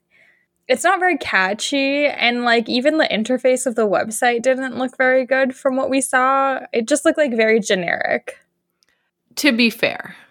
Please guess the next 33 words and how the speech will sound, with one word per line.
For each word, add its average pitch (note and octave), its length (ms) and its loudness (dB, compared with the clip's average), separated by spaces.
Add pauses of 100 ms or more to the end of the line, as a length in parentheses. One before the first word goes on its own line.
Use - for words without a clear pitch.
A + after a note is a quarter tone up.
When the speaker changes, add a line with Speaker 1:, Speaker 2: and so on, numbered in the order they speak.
(160)
Speaker 2:
I G3 100 2
think A#3 240 0
online F3 640 2
dating D#3+ 640 0 (760)
web D#3+ 240 2
platforms D#3 840 -2
were F#3+ 140 -2
not B3 260 2
as G3+ 180 0
nice D#3 640 -8
as E3 160 -4
they - 160 0
are - 160 -2
today. - 480 -14 (880)
Speaker 1:
Yeah, F#4+ 100 0
I G#4+ 160 2
mean, G#4+ 140 0
this F#4 180 -2
was, A4+ 160 6
like, F#4+ 220 2
twenty C4 320 0
fourteen. G#3+ 560 0
I G#3 100 -2
think, C4+ 320 -2 (500)
was B3 240 2
Tinder, A3+ 540 2
like, G3+ 280 2
just G3+ 280 0
getting G3 240 2
off G3 200 -2
the F3 80 -2
ground? F3 640 -4 (1400)
Speaker 2:
Um, A4 440 -6